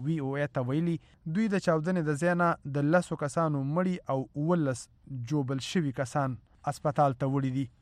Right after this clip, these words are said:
د سومالیا یو پولیس چارواکي وایس اف امریکا ته ویلي، په جوبلو کسانو کې یو د موګادیشو ښار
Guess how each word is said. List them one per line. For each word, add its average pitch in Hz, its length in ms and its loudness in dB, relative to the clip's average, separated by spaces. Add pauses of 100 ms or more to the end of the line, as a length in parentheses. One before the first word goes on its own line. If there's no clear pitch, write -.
(240)
د 170 180 6
سومالیا 226 480 4
یو 196 160 2
پولیس 185 320 -2
چارواکي 180 500 2
وایس 175 220 0
اف 165 140 -6
امریکا 151 440 0
ته 131 140 -2
ویلي، 175 240 0
په - 200 -6
جوبلو 131 380 0
کسانو 165 340 -2
کې 143 140 -6
یو 165 180 4 (540)
د 139 100 4
موګادیشو 135 640 0 (300)
ښار 147 280 6